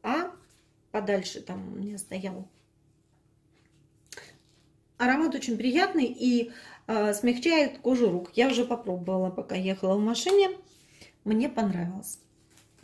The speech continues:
Приобрела не первый раз, я не знаю, какой, который раз я покупаю, но потому что мне очень нравится и подходит.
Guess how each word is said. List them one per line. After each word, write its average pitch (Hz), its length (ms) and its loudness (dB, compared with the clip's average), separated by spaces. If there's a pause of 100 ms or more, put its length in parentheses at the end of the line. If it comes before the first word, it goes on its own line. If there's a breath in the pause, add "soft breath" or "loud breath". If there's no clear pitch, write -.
(1700 loud breath)
Приобрела 240 800 2 (880)
не 233 260 4
первый 190 480 2
раз, 247 380 2
я 214 180 4
не 220 180 2
знаю, 190 460 -2 (180)
какой, 202 680 0
который 208 420 0
раз 226 240 2
я 196 80 2
покупаю, 247 540 2
но 214 60 2
потому 226 320 -2
что 208 160 -6
мне 220 160 2
очень 226 280 0
нравится 262 400 4
и 208 40 2
подходит. 202 760 0